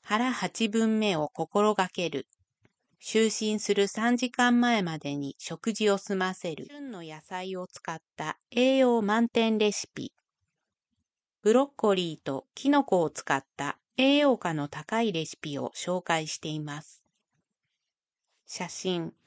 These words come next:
ブロッコリーのカッテージチーズ添え。作り方はこちら。四面板十三面にキューアールコードがあります。問い合わせ、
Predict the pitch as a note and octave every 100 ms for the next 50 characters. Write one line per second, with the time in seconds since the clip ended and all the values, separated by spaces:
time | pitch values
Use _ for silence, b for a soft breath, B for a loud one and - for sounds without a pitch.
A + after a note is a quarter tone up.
0 | _ _ _ - G#3+ B3 C4+ - G3+ F3+
1 | D#3 C#3+ C3 - - D#3+ _ A3+ A#3 G#3+
2 | A3 - - G3 F#3 E3+ E3 D3+ D3 C#3
3 | - _ _ _ _ _ _ _ _ _
4 | _ _ _ _ _ _ - - - B3+
5 | B3 B3 A#3+ D#3+ D3 - F3 - F3 E3
6 | D3 - _ _ _ _ _ _ _ _
7 | _ _ _ - - G#3+ G#3+ G#3 G3+ F#3+
8 | F3+ - - A3+ A3+ A3+ A3 G#3+ G3+ F#3+
9 | F#3 F3+ - - A#3+ A#3+ A#3 A#3 A3+ A3
10 | G3+ D3+ D3 C3+ C3+ C3+ C#3 D3 - _
11 | _ _ _ _ _ _ _ _ _ _
12 | _ _ - A#3 A#3 A3+ G#3 G3 G3 -
13 | F#3 -